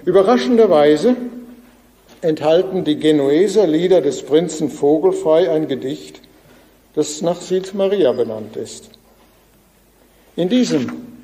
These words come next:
an zwei großen Seen gelegenen Oberengadiner Gebirgsort verbrachte Nietzsche in den Jahren achtzehnhunderteinundachtzig bis achtundachtzig sieben produktive Sommer.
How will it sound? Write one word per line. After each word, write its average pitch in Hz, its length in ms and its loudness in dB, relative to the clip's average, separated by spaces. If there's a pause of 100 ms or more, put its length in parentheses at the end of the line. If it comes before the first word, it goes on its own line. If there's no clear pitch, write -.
(140)
an 143 160 -4
zwei 147 260 0
großen 160 600 0
Seen 175 420 0
gelegenen 156 720 0
Oberengadiner 160 960 0
Gebirgsort 151 760 -2
verbrachte 160 640 -2
Nietzsche 156 400 -4
in 165 120 -4
den 151 120 0
Jahren 147 500 0 (840)
achtzehnhunderteinundachtzig 147 1800 -4
bis - 280 -10
achtundachtzig 151 1120 -6
sieben 156 380 -4
produktive 139 720 -4
Sommer. 110 320 -8